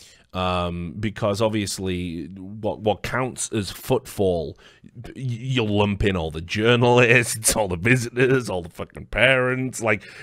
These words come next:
just anybody who's entered the building. You know, you've got a, you've got a guy there, like a fucking census taker, like, just adding them all up on an abacus. And then you get to say,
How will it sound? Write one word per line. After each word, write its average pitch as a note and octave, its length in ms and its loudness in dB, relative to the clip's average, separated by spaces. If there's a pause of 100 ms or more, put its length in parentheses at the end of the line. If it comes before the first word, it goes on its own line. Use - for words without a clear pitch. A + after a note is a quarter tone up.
just A#2+ 240 -6
anybody C3+ 540 6
who's G#2+ 160 0
entered G#2+ 240 2
the G2 60 -6
building. F2 340 -4
You F#2 140 -10
know, G#2+ 60 -8
you've G2+ 220 -12
got A2 140 0
a, G2 80 0
you've F#2 100 -6
got G#2 120 -2
a - 20 0
guy G2 240 4
there, F2 140 0
like E2 120 -4
a F2 60 -8
fucking F#2 300 -10
census F2 520 -6
taker, D2 280 -16
like, E2 160 -14
just E2+ 240 -20 (1000)
adding G2+ 160 0
them G#2 100 -2
all G2+ 180 4
up G2 120 -2
on F#2+ 140 -2
an F2+ 100 -4
abacus. F2+ 580 -4 (640)
And F#2+ 300 0
then A2+ 180 8
you A#2+ 80 4
get A#2+ 180 4
to - 80 -4
say, A3+ 580 4